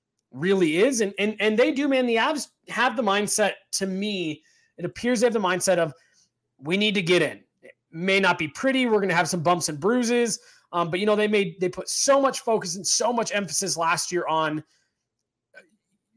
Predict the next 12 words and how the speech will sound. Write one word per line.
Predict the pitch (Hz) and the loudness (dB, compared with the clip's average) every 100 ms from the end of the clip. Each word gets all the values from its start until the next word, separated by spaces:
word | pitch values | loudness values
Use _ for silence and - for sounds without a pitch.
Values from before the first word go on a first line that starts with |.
| 226 | -6
w-, | 220 175 | -2 0
winning | 180 262 269 | 2 4 4
the | 226 | 2
President's | 214 220 202 202 | 2 2 2 -2
Trophy, | - 196 190 185 185 175 - _ _ | -2 2 2 2 -4 -4 -8 _ _
getting | 226 247 254 | 2 4 4
home | 190 214 208 | 4 4 4
ice | 190 190 | 4 2
advantage | 170 170 170 165 | 2 2 0 2
throughout | 175 | 2
the | 165 | 0
playoffs, | - 170 165 156 | -2 0 2 2